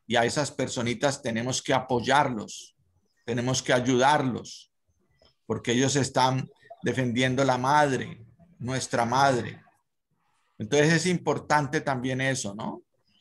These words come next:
No es solo come-, comer probióticos, sino <laughs> es un cambio de conciencia en muchas cosas.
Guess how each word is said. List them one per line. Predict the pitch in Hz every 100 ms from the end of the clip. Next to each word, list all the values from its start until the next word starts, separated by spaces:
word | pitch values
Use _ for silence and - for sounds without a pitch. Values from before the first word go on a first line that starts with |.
| _ _ _
No | 127
es | 123
solo | 151 156 156
come-, | 139 123 - -
comer | 123 123 127 -
probióticos, | 147 143 156 156 147 110 104 - - _ _ _ _ _ _ _ _ _ _ _ _
sino | - 113 120 127 -
<laughs> | - 135 - - - -
es | - 170
un | 170 165
cambio | 160 156 156 160 151
de | 127
conciencia | - 120 107 131 131 135 147
en | 147 147
muchas | 165 180 180 185 165
cosas. | - 170 151 - - -